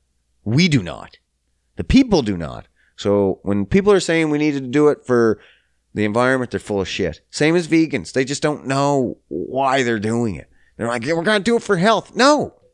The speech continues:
you're not doing it for health. You're doing it because you fucking like to butt fuck animals. I've never seen a bunch of guys that love to cuddle fucking cows in the field.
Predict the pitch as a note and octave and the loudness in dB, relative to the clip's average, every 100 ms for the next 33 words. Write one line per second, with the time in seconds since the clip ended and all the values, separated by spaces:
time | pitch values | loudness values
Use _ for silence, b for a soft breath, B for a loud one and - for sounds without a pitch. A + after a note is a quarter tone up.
0 | _ _ F#3+ C4 D#4 D#4 - A2+ G#2 B1+ | _ _ -2 0 2 0 -2 -2 -4 -4
1 | _ _ _ _ _ _ _ - B2+ G#3+ | _ _ _ _ _ _ _ -4 2 2
2 | C4+ B3 A#3 A#3+ A3+ A3+ - A#3 B3 A#3+ | 2 -2 0 0 0 -10 -2 -2 -2 -4
3 | A3+ B3 - A#3+ B3 A#3+ B3 B3+ C4+ C#3+ | -2 -4 -2 -2 0 0 0 0 -2 -4
4 | - - - _ B B B B B B | -8 -14 -18 _ B B B B B B
5 | B B B C#3+ F3+ B3 C4 - A3+ A#3 | B B B -2 2 2 2 0 0 2
6 | A3+ E3 F3 F#3 E3+ F3 E3 D#3 A2+ G2 | 0 0 0 0 0 2 4 2 0 0
7 | G#2+ C#3 C3+ - - - F3 E3+ A#2 - | 4 4 2 -8 -6 0 2 2 0 0
8 | D3+ D#3+ D#3 D3 C#3+ B2+ G2+ D#2 G2 G2 | 0 -2 -2 0 0 0 -2 -2 -4 -4
9 | - B2 A#2+ C#2+ | 0 2 2 -2